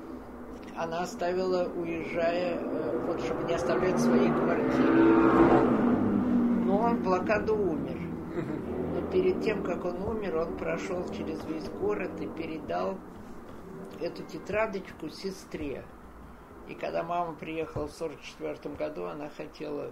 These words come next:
Speaker 1: квартиру отбить, но это у неё не получилось, потому что она эвакуирована была не из Ленинграда.
Speaker 2: Мгм.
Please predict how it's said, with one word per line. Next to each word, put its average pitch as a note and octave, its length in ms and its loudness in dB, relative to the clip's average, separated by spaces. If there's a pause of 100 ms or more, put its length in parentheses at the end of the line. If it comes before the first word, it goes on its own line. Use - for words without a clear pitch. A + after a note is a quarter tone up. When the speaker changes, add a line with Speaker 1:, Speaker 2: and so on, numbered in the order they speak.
(120)
Speaker 1:
квартиру E3+ 500 -4
отбить, C3 640 -10
но D3 80 -12 (180)
это C#3+ 180 -14
у C#3+ 100 -12
неё C#3+ 140 -12
не C#3+ 80 -14
получилось, C#3+ 680 -14 (480)
потому D#3 160 -8
что D3+ 160 -6
она D3+ 240 -8
эвакуирована E3 720 -8
была D3+ 400 -6
не D#3 320 -12
из D#3+ 140 -14
Ленинграда. C#3+ 680 -12 (400)
Speaker 2:
Мгм. B2 120 -8